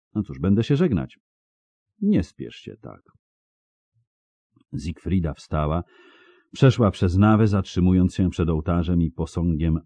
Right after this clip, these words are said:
Modron Frey. „Bogini”, powiedziała, „jest również patronką wieszczek, jasnowidzek, telepatek. Symbolizują to jej święte zwierzęta.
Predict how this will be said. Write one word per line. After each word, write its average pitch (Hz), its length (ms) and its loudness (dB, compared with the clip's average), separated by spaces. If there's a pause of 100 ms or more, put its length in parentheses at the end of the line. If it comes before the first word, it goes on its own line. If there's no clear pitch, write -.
(140)
Modron 80 640 2
Frey. 62 600 -10 (1500)
„Bogini”, 139 680 6 (280)
powiedziała, 87 560 -2
„jest 208 300 4
również 190 340 4
patronką 123 760 6 (160)
wieszczek, - 960 -8 (320)
jasnowidzek, 101 960 0 (220)
telepatek. 92 720 -4 (480)
Symbolizują 180 680 6
to 175 120 4
jej 160 160 6
święte 135 380 4
zwierzęta. 117 640 2